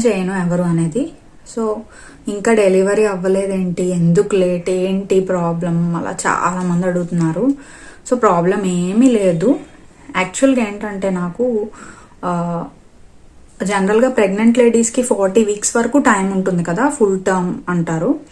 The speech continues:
So, నాకు లాస్ట్ టైమ్ కూడా మా పాప పుట్టినప్పుడు థర్టీ నైన్ వీక్స్‌కి డెలివరీ అయింది.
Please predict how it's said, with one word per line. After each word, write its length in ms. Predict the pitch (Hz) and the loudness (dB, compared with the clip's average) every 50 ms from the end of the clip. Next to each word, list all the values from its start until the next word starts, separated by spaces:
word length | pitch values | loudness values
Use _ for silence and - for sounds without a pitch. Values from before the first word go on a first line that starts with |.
| - - - - - - - - - - - - - _ _ - - - | -20 -20 -20 -20 -20 -20 -20 -20 -20 -20 -20 -20 -20 _ _ -12 -6 -2
So, 100 | 262 254 | 0 0
నాకు 300 | 254 240 233 226 226 220 | 2 2 0 2 2 2
లాస్ట్ 380 | 202 190 180 185 190 220 - | 2 2 0 0 0 0 -2
టైమ్ 220 | - 247 247 254 240 | -2 -2 -2 0 2
కూడా 220 | 247 240 214 202 | 2 2 2 2
మా 260 | 233 277 285 262 226 | 2 4 4 4 2
పాప 500 | 214 190 - 196 190 190 190 - 226 - | 0 -2 0 0 0 0 -2 -4 -6 -6
పుట్టినప్పుడు 840 | 208 190 185 202 202 196 190 185 - - 190 262 285 233 208 220 - - - - - - - - - - - - - | -4 -2 -2 -2 -2 -4 -6 -6 -2 2 4 4 6 6 4 2 0 -4 -8 -14 -20 -20 -20 -20 -20 -20 -10 -4 -2
థర్టీ 260 | 214 196 190 - 262 | -2 0 2 2 2
నైన్ 240 | 254 269 254 233 226 | 4 4 4 4 4
వీక్స్‌కి 400 | 214 220 220 - - - 349 320 | 4 4 2 0 0 4 6 6
డెలివరీ 400 | 240 202 190 196 196 208 196 196 | 6 6 4 2 0 0 0 0
అయింది. 320 | 196 190 175 170 165 - | 0 -2 -4 -6 -6 -8